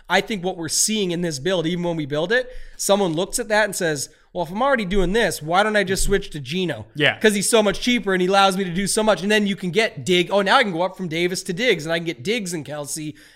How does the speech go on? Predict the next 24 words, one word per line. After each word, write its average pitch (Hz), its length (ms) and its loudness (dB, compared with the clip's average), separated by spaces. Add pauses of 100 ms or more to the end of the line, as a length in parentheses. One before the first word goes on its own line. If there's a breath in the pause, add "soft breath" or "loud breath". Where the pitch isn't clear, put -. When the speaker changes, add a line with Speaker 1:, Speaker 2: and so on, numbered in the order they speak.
Speaker 1:
and 190 120 0
so 208 160 2
on 180 80 2
and 147 80 -2
so 190 180 0
forth. 156 220 -4
So 180 100 -2
I 147 80 2
do 190 160 -4
think 175 180 -2
that 156 220 2
becomes 156 320 -6
a - 20 -8
little 156 160 -4
more 151 120 -2
prevalent 147 440 -4
as 147 160 -8
the 139 60 -10
week 151 180 -8
goes 139 220 -6
on. 156 180 -2
But 135 100 -10
keep 214 180 -8
going. 165 320 0